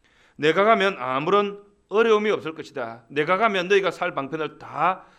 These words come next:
준비해 두었다"라고 말씀하지 않았습니다. 이를테면 우리가 어떤 부모님이 유언하게 될 때 이렇게 유언한다고 생각해 보십시오. "얘야, 내가 죽고 나면 땅은 어느 정도 사놓았고,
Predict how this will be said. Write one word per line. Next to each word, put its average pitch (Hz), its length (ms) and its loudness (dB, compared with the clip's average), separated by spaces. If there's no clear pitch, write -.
준비해 147 680 -4
두었다"라고 151 720 0
말씀하지 127 540 -6
않았습니다. 113 580 -10
이를테면 190 360 2
우리가 165 460 2
어떤 139 340 -4
부모님이 170 440 -6
유언하게 151 360 -2
될 131 200 -8
때 131 160 -4
이렇게 139 320 -8
유언한다고 131 400 -8
생각해 131 300 -10
보십시오. 110 440 -14
"얘야, 131 420 0
내가 139 240 0
죽고 208 260 -6
나면 147 440 -2
땅은 151 420 -4
어느 123 180 -6
정도 160 200 -8
사놓았고, 120 760 -8